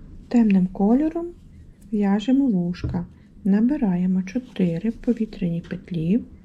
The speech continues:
Одна, дві, три, чотири.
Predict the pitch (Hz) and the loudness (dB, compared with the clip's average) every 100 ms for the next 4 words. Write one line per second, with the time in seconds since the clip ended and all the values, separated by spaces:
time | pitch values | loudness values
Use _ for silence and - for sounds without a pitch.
0 | - - - - - - 208 180 170 165 | -20 -20 -20 -20 -20 -6 -4 -2 -2 -2
1 | 175 170 180 262 320 - - - - - | -2 0 0 0 -2 -18 -20 -20 -20 -20
2 | - - - 196 202 185 185 - 175 170 | -20 -16 -4 -4 0 -2 -2 -8 -6 -2
3 | 175 240 - - - - - - - - | -2 -4 -6 -18 -18 -20 -18 -20 -20 -20
4 | - - - - - 202 202 175 165 - | -20 -20 -20 -16 -2 2 4 2 0 -12
5 | - - - - - - - - - - | -20 -20 -18 -18 -18 -20 -20 -20 -20 -20
6 | - - - - - - - - - - | -20 -20 -18 -18 -18 -20 -20 -20 -20 -20
7 | - - 285 254 - 190 180 196 | -20 -4 -2 -2 2 2 2 0